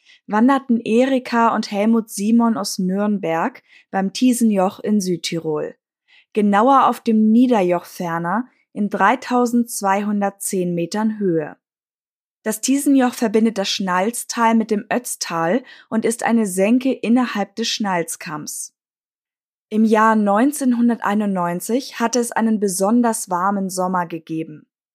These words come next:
Wie wir es heute so oft hören, kam es auch damals zu einem Abtauen der Gletscher. Dadurch wurde eine Felsmulde freigelegt. Über diesen etwas abseits gelegenen, bisher nicht zugänglichen Pfad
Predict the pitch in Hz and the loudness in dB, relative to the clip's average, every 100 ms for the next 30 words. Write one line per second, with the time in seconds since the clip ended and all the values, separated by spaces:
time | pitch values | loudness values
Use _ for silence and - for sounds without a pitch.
0 | _ _ _ 202 196 220 226 220 220 196 | _ _ _ -4 0 2 2 0 0 2
1 | 240 262 247 - 208 214 233 - 214 220 | 2 2 -2 -6 -2 0 0 -2 -2 -2
2 | - 214 - 196 190 226 247 247 - - | -4 -8 -6 -2 2 2 2 0 -4 -4
3 | 196 208 202 220 247 - 226 196 202 214 | -2 -2 -2 -2 -4 -6 -2 0 0 -2
4 | 208 190 170 - 151 202 _ _ _ _ | 0 -2 -2 -4 -6 -10 _ _ _ _
5 | _ _ _ 196 214 262 254 196 190 196 | _ _ _ 0 2 2 0 -2 0 0
6 | 196 180 220 247 - 208 190 - 175 165 | 0 0 -2 -2 -2 -2 -4 -4 -2 -2
7 | 160 160 175 160 160 151 147 139 - - | -2 -6 -8 -6 -6 -6 -8 -12 -16 -20
8 | _ _ _ _ _ _ _ _ _ _ | _ _ _ _ _ _ _ _ _ _
9 | 226 247 233 240 294 285 254 220 226 220 | 0 2 2 2 2 2 0 0 -2 -2
10 | - 202 254 - 226 220 - 202 190 190 | -2 -4 -2 0 -2 -2 -2 0 2 2
11 | 190 185 214 254 233 202 - 220 202 - | 0 0 2 2 2 -2 -2 0 -2 -4
12 | - 240 226 226 220 - 202 - 196 190 | -4 -2 2 2 2 0 -6 -6 -2 0
13 | 240 - | -2 -4